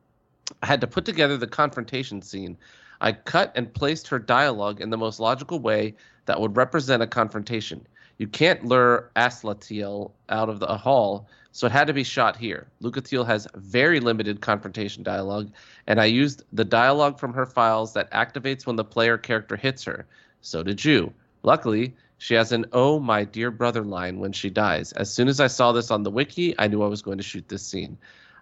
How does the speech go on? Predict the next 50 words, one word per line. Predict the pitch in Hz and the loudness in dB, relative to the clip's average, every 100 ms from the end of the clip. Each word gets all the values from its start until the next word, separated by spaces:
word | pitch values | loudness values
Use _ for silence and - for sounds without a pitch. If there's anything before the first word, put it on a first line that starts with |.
| _ | _
I | |
think | - 90 | -14 -4
anyone | 95 98 98 | 0 2 4
would | 104 | 4
agree | 107 110 143 185 | 4 4 6 6
that | 139 107 | 4 4
this | 117 | 0
is | 120 104 | 0 0
the | 110 | 2
most | 110 107 | 2 2
logical | 117 143 147 156 | 4 4 2 -2
way | 131 131 | 2 2
to | 117 | 2
represent | 117 110 113 120 - | 0 0 0 0 0
the | 107 | -6
confrontation | - 131 143 131 127 117 113 | -2 -2 -2 -6 -6 -4 -8
scene | - 110 107 | -6 -4 -2
with | 104 | -2
her | 107 | -2
brother. | 104 104 90 67 - _ _ _ | 2 2 2 -2 -8 _ _ _
I | 95 | 4
wasn't | 117 143 | 4 4
just | 127 - | -2 0
going | 131 | 2
to | 117 | 4
have | 120 110 | 2 2
them | 113 | -2
silently | 104 - 110 110 92 104 | -4 -2 -2 -2 -4 -6
fight. | - 104 90 - | -2 -2 -2 -8
It's | 95 - | -14 -12
the | 101 | -12
climax | - 117 127 127 113 | -2 2 4 2 0
of | 117 | -6
the | 107 | -4
video. | 98 107 87 71 - _ _ _ _ - | -4 -4 -4 -8 -10 _ _ _ _ 0
I | 104 | 0
tried | - 123 123 | 4 2 2
to | 127 | 0
make | 117 113 | 0 0
it | 110 | -6
cinematic | 117 104 127 139 143 | -4 0 2 2 -2
with | 104 107 | -8 -4
parries, | 123 120 123 120 | 0 0 -2 -6
camera | - 120 120 120 | -6 -2 0 0
adjustments, | 117 117 - 110 | 0 -2 -4 -8
and | 107 | -10
cut | 98 113 - | -2 -2 -2
to | |
black | 95 104 98 - | -6 -6 -6 -6
finish. | - 87 - - | -6 -6 -10 -18